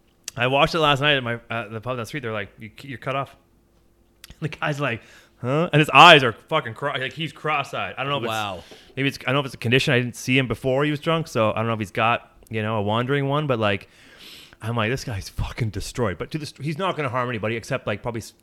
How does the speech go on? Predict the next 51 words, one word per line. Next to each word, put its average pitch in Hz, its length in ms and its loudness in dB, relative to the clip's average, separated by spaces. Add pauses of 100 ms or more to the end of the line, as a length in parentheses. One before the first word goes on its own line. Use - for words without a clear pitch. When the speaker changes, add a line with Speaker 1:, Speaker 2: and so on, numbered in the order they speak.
Speaker 1:
die 107 180 0
in 98 60 -6
a - 20 -10
snowbank. 90 480 -4
That's 123 80 4
Speaker 2:
Yeah, 123 160 6
Speaker 1:
the 113 80 4
only 101 120 0
problem 110 240 4
Speaker 2:
yeah. 107 40 2
Speaker 1:
we - 60 4
have, 95 100 -2
right? 98 160 -4 (480)
Which 113 180 -6
is 104 160 -12 (140)
horrible. 95 300 -4
But - 160 -12 (1080)
I'm - 140 -10
like, 127 100 -6
<laughs> - 60 -2
they're 156 80 0
like, 120 100 -2
"You're 131 80 0
cut 135 160 2
off." 123 120 2
He's 110 120 -4
like, 104 100 -4
"Huh?" 131 260 2 (600)
And 117 260 -4 (140)
l-, 117 100 -16
here, 117 340 -8 (400)
having 147 400 0
him 135 420 0 (600)
process 156 440 2
alcohol, 160 800 2 (260)
his 135 140 -6
emotions, 127 540 0
and 123 200 2
the 120 60 -2
thought 123 300 2
and 117 100 -6
the 120 60 -2
idea 113 220 -2
of 110 40 -4
what's, 110 160 -6
what 113 320 -6
just 120 140 -12
happened, 117 480 -6
it, 123 120 -4 (320)
it 147 80 0
was 127 220 -4